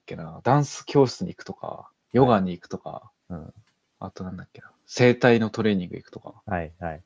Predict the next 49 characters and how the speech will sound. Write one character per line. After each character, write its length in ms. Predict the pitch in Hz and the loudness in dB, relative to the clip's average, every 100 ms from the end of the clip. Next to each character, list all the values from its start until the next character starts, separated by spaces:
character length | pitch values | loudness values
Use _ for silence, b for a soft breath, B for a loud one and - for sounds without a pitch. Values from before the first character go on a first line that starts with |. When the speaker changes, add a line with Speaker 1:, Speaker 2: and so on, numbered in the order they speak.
| _ _ _ _ _ - | _ _ _ _ _ 0
Speaker 1:
ま 100 | 147 | 4
あ、 20 | |
あ 40 | |
え 40 | 156 | 4
て 140 | 107 | 2
こ 160 | - 107 | 0 -2
う 20 | |
自 160 | 95 | -2
分 300 | 107 123 123 | 0 4 4
を 60 | 120 | 2
ス 100 | 120 | 2
ト 100 | 127 | 0
レ 80 | 117 | 0
ス 260 | - 123 | 0 -2
環 280 | 120 - 117 | -2 -2 -4
境 180 | 113 113 | -2 -2
下 100 | 92 | -2
に 80 | 80 | -6
置 260 | 85 - | -8 -12
く 60 | - | -12
み 100 | 87 | -12
た 140 | - | -12
い 60 | 80 | -16
な 80 | 82 | -16
の 160 | 73 | -18
で 220 | - 76 - | -16 -14 -12
や 100 | 87 | -14
っ 60 | |
て 140 | _ 101 | _ -4
る 100 | 92 | -4
ん 40 | |
だ 80 | 85 | -8
け 100 | - | -14
ど、 100 | - | -8
や 160 | 117 110 | -2 2
っ 40 | |
ぱ 100 | 127 | 2
ち 80 | 110 | 0
ょ 40 | |
っ 20 | - | 4
と 100 | 107 | 6
面 120 | 139 | 6
白 180 | - 156 | 6 4
そ 160 | - | 6
う 40 | 127 | 4
だ 60 | |
も 80 | 82 | 4
ん 140 | - | -8
ね。 100 | - | -20